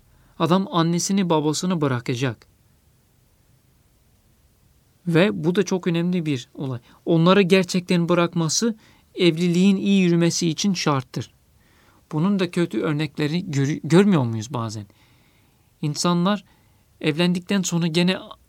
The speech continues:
anneleri babalarıyla birlikte oturmaya devam ettikten sonra bazen büyük problemler ortaya çıkıyor.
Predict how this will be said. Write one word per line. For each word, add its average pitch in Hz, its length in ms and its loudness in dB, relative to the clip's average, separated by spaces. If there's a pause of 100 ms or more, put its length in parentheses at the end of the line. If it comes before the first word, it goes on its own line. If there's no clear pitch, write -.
(180)
anneleri 160 520 0
babalarıyla 156 760 0
birlikte 147 300 -2
oturmaya 151 500 -2
devam 151 360 0 (800)
ettikten 185 460 0
sonra 170 480 -2 (760)
bazen 170 360 0
büyük 156 220 -4
problemler 143 500 -2
ortaya 127 400 -8
çıkıyor. - 520 -20